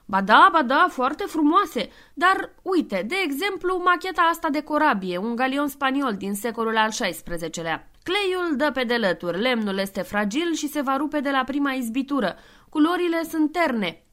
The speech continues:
"Nu e adevărat, e un model magnific." Hoțul tuși. "O fi magnific, dar e marfă de duzină." Moș Crăciun se congestionă de furie.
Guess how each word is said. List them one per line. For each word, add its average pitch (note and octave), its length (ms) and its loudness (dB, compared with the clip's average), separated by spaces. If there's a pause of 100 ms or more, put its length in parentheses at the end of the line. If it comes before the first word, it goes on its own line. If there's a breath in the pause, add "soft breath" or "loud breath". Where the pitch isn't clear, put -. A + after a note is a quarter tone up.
"Nu A3+ 200 4
e A3 80 8
adevărat, E3+ 540 0
e G3+ 60 2
un G#3+ 160 4
model G#3 360 4
magnific." A3+ 720 0 (640)
Hoțul D#4+ 340 -4
tuși. C#4 460 -6 (520)
"O - 180 -6
fi A#3 140 -6
magnific, G#3+ 680 -4
dar A3 240 -4
e B3+ 100 -4
marfă G3+ 400 -2
de G3+ 100 -4
duzină." G3+ 580 -6 (340)
Moș E4+ 240 -4
Crăciun D#4 440 -6
se D#4 180 -6
congestionă C#4+ 600 -4
de G3+ 120 -6
furie. A3+ 460 -8